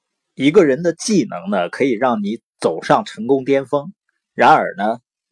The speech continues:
品格是继续留在巅峰的关键。也就是说，人作假只可能作假一时，永远不可能作假一世。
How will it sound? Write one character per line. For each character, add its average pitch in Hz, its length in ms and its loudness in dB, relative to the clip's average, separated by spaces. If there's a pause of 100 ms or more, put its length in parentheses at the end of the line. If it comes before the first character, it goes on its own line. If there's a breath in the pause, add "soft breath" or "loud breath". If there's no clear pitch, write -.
(540)
品 87 400 -6
格 101 300 0 (120)
是 101 460 -8
继 147 240 0
续 104 240 -8
留 87 200 -8
在 95 200 -2
巅 98 200 -4
峰 98 160 -12
的 95 120 -8
关 110 240 -2
键。 107 220 -2 (720)
也 98 140 -6
就 127 140 2
是 - 60 -6
说， 131 140 2
人 110 260 -4 (240)
作 - 220 4
假 - 200 -10 (600)
只 117 160 -4
可 - 220 -6
能 95 160 -8
作 131 160 4
假 92 220 -8
一 110 120 -6
时， 92 400 -10 (440)
永 117 220 0
远 98 220 0
不 113 80 -4
可 - 140 -18
能 87 160 -14
作 117 160 0
假 - 200 -10
一 92 180 -16
世。 - 320 -10